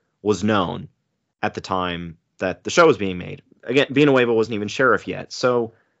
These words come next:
you already get sort of this stereotype that seen nowadays is going to be a little bit more like, "Oh, it's, uh, it's one of the sheriff's deputies, so you know what that means."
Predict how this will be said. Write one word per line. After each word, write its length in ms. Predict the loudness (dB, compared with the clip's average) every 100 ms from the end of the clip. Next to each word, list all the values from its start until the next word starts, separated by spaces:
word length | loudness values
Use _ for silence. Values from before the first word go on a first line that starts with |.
| _ _ _ _ _ _ _ _ _
you 240 | -10 0 2
already 460 | 2 2 2 2
get 400 | -2 0 0 0
sort 220 | -2 -2 -2
of 100 | -2
this 180 | -4
stereotype 1120 | -4 -6 -2 0 2 -2 -4 -6 -4 -6 -8 -16 _ _ _ _ _ _ _ _ _ _ _ _ _ _ _
that 420 | -2 0 0 -4 -8 _ _ _ _ _
seen 380 | -14 -4 0 2
nowadays 760 | 2 2 2 2 2 -2 -6 -12
is 200 | -12 -10
going 260 | -8 -8
to 60 | -8
be 120 | -6
a 80 | -4
little 160 | -4
bit 180 | -4 -6
more 340 | -4 -4 -4 -4
like, 360 | -4 -6 -8 0
"Oh, 540 | 2 4 2 0 -4
it's, 600 | -10 -12 -12 -14 -14 -16 -12
uh, 180 | -10
it's 160 | -10 -6
one 120 | -2
of 60 | 0
the 60 |
sheriff's 320 | 2 2 2 0
deputies, 540 | -4 -4 -4 -2 -4
so 100 | -6
you 80 | -6
know 120 | -4
what 120 | -2
that 220 | 0 -2
means." 460 | -4 -6 -6 -6 -10